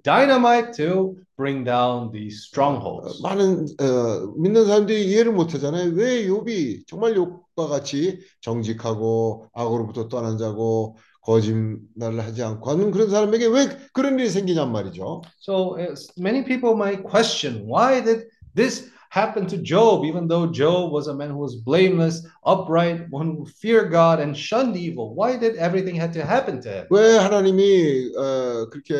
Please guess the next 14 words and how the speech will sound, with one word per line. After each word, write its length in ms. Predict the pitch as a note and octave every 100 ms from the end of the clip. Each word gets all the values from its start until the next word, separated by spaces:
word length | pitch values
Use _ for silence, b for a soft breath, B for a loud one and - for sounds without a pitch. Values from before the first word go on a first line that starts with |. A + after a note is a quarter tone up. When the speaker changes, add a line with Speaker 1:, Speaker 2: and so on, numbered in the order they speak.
| E3+ E3
Speaker 2:
욥을 760 | C#3+ E3 F#3 F3+ E3+ D3 A2 - _ D3 C#3+
대해서 240 | D#3 E3
칭찬을 460 | F3+ - G#3+ A3+ A3
했는데 580 | F3+ C#3+ A2+ G2+ F#2 B1+ - _ _ _
왜 160 | F3 A3
그런 300 | G#3 A3 G#3+
일이 200 | A3 A3+
일어나도록 640 | E3 D#3+ C#3 C3 C#3+ D3
허락하시냐 520 | - G#3+ E3 C#3+ D3+ E3
말이죠. 380 | F2 - - - -
Speaker 1:
Even 320 | C#4 C4+ C4+
if 220 | A#3+ A3+ A3+ - C#3 C3 C#3
God 260 | C3+ G3 A#3+
even, 540 | A#3 B3 B3+ G3 -